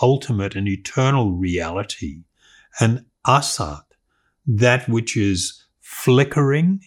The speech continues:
that which is ignorant, that which is transitory and, and impermanent. But if we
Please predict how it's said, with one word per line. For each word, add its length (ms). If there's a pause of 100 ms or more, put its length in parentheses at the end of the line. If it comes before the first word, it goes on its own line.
(680)
that 420
which 460
is 680 (240)
ignorant, 880 (640)
that 400
which 260
is 520
transitory 1300 (480)
and, 360 (160)
and 420 (120)
impermanent. 1000 (1500)
But 640 (400)
if 340
we 520